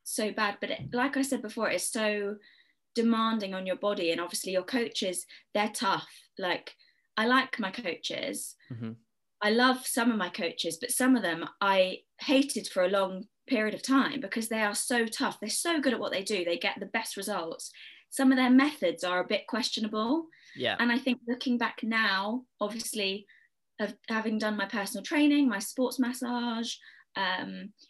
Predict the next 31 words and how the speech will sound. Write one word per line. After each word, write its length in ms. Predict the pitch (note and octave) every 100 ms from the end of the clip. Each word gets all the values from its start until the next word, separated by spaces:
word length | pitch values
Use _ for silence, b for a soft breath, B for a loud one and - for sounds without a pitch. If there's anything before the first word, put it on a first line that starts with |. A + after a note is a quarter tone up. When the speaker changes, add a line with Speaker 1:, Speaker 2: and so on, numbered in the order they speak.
| b _ _ -
Speaker 1:
being 240 | C4 B3+ B3
at 60 |
university, 800 | A#3 A3 A#3+ C4 C4+ - C4+ B3+
knowing 420 | A#3+ A3 G#3+ G#3 G3+ B B
a 60 | G#3+
little 200 | A#3 A#3
bit 100 | A#3
more 160 | A3+ A3
about 180 | A3
the 80 | -
theory 560 | A3 - B3+ B3 B3 B3+
and, 200 | G#3 G3+ b b
and 100 | G#3+
being 220 | A3 A#3
so 240 | A3+ A#3+ G#3+ -
interested 580 | B3 B3 A3 A3 -
in 160 | F#3 F#3
fitness 800 | - A#3+ - D#3+ D3 G#3+ - - -
and 440 | G3 F#3+ F#3 F#3 - _ _ _ _ _ _ -
really, 300 | A3+ C4+ C4
like, 200 | B3+ A#3 A#3
reading 340 | C4 B3+ A#3
things 300 | G3+ F#3+ F#3
and 200 | F#3+ F#3+ B B B
looking 280 | A#3 B3 A3
at 140 | -
journal 280 | A#3 A#3+ A#3
articles 440 | G#3+ - - F#3
and 120 | F#3 F#3
books 460 | A#3 - - -
and 220 | F#3+ F3+